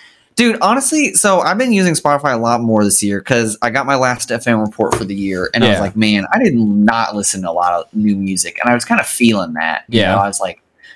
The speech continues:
Speaker 1: I was just kinda listening to the same shit over and over. So I was like, "I'm gonna get on Spotify and, like, actually use it." And I hate the playlists it makes. They are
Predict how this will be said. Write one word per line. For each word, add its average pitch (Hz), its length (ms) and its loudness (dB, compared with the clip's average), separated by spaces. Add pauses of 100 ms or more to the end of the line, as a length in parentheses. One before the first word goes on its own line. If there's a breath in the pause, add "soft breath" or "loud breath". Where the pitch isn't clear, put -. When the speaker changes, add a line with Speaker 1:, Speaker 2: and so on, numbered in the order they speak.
Speaker 1:
I 170 60 2
was 214 80 0
just - 120 0
kinda 135 160 2
listening 107 440 2
to 98 60 2
the 95 100 0
same 104 240 0
shit 95 220 -4
over 98 260 -2
and 92 100 2
over. 92 400 0 (360 loud breath)
So 156 240 4
I 147 40 4
was 143 120 0
like, 131 200 0 (140)
"I'm 175 100 0
gonna 202 160 4
get 180 120 4
on 156 80 2
Spotify 131 640 2
and, 117 100 2
like, 104 160 0
actually 117 460 0
use 107 280 4
it." 107 240 0 (480 loud breath)
And 139 500 2 (720 soft breath)
I 233 480 2 (180)
hate 143 720 0
the 113 100 2
playlists 101 560 -2
it 85 100 -6
makes. 95 320 -4
They 160 140 2
are 196 220 2